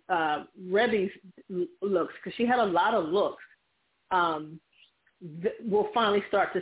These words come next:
see them in the next couple of episodes. But again, it's, it's gonna be her in a bunch of different looks because we pretty much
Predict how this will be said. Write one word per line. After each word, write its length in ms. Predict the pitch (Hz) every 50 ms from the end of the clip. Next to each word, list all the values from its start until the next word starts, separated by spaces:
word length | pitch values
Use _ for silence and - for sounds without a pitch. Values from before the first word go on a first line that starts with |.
| - -
see 140 | 208 208 196
them 240 | 175 190 180 170
in 80 | 165 156
the 80 | 156 160
next 260 | 160 156 - - - -
couple 220 | 160 147 - 147
of 100 | 143 139 - 143
episodes. 580 | 160 - - - - - - - - - - - - _ _ _ _ _
But 120 | - 185
again, 340 | 185 175 160 202 202 190 170
it's, 140 | 156 151 - -
it's 180 | - 185 180 -
gonna 180 | - 185 170
be 140 | 160 170 175 170
her 260 | - - 196 185 180
in 180 | 165 175 165
a 40 | 160
bunch 320 | 160 156 185 180 190 185 -
of 120 | 185 175 - - -
different 500 | 190 196 202 - - 220 170 - - 165
looks 220 | 165 156 151 - - -
because 380 | - 160 - 185 160 156 151 151 - _ _ _ _ _ _ _ _ _ _ _ _ _ _ _ _ _ _ _ _ _ _
we 140 | - 190 220
pretty 300 | 214 - - 294 302 403
much 180 | 349 247 226